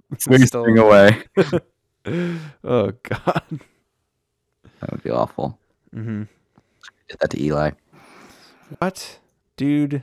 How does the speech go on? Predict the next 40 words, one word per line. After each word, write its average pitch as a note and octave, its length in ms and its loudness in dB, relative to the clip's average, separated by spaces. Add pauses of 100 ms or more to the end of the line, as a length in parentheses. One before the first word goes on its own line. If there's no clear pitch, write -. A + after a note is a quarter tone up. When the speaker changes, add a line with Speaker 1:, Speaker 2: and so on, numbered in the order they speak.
(120)
Speaker 2:
we - 100 0
Speaker 1:
What? A3+ 80 4
Speaker 2:
got, C3+ 300 0
we D3+ 100 -6
got D#3 160 0
more A2+ 280 -4
devious A2+ 880 -8
gremlins, A2 800 -8 (760)
demons A2 260 -2
Speaker 1:
Than F#2 160 0
Eli. E2 560 0 (140)
Speaker 2:
than A2+ 200 -10
Eli A2+ 200 -6
Speaker 1:
Yeah, - 80 4
Speaker 2:
in G2+ 100 4
Speaker 1:
Eli's G#2 300 8
Speaker 2:
this G2+ 160 -12
house. G2+ 340 -16
Speaker 1:
mellowed E2 340 2
out. E2 280 2
Pro- - 280 0 (300)
Speaker 2:
He D3+ 160 0
has. A2+ 540 0
Speaker 1:
by G#2 80 -6
Speaker 2:
He G2 60 -4
Speaker 1:
now. F#2 100 0
Speaker 2:
has B2 280 -2
really A2 220 -6
compared A2 360 -6
to G#2+ 60 -8
them. A2 360 -10 (760)
Bowser A2 420 -6
Speaker 1:
Yeah, - 120 0
I - 60 0
Speaker 2:
and - 80 -4
Speaker 1:
bet. A2 80 -12
Speaker 2:
Tino. A2 240 -10 (1800)
Speaker 1:
He's A2 120 0
grown G2+ 260 6
up. D#2 200 2